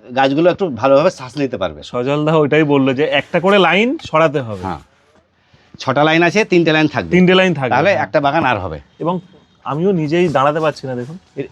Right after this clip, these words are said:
Speaker 1: এ-,
Speaker 2: ফলও ঝুলছে
Speaker 1: এ-,
Speaker 2: কম
Speaker 1: এটাও,
Speaker 2: বেশি।
Speaker 1: হ্যাঁ, এটাও আলাদা একটা ইয়ে, এটা কমলা আছে। হ্যাঁ, এটা, এটা আলাদা ভ্যারাইটি আতা, আতা তিনটা ভ্যারাইটি আমার
Speaker 2: এটা
Speaker 1: কাছে
Speaker 2: হয়েছে?
Speaker 1: আছে।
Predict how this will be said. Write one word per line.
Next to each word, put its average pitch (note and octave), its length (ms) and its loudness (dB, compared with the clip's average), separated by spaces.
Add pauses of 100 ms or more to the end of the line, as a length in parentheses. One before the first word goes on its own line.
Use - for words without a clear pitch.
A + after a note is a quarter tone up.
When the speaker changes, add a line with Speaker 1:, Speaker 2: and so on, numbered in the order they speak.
Speaker 1:
এ-, C3+ 80 -4
Speaker 2:
ফলও D3 240 2
ঝুলছে C3+ 260 -4
Speaker 1:
এ-, B2+ 100 -6
Speaker 2:
কম D3 100 -4
Speaker 1:
এটাও, - 140 4
Speaker 2:
বেশি। B2 160 0
Speaker 1:
হ্যাঁ, B2 180 2
এটাও C3+ 200 2
আলাদা D3+ 280 4
একটা C#3+ 180 -2 (140)
ইয়ে, C3+ 360 0 (680)
এটা B2 120 -2
কমলা D#3+ 380 4
আছে। F3 300 0 (1080)
হ্যাঁ, C3 200 -4 (380)
এটা, C3 140 -6
এটা D3 200 2
আলাদা D3 360 2
ভ্যারাইটি C3+ 280 0
আতা, B2 280 0
আতা C3 340 -2
তিনটা D3 240 0
ভ্যারাইটি B2+ 240 2
আমার B2+ 100 0
Speaker 2:
এটা F3 100 0
Speaker 1:
কাছে D3+ 80 0
Speaker 2:
হয়েছে? G3 240 2
Speaker 1:
আছে। F2+ 100 -6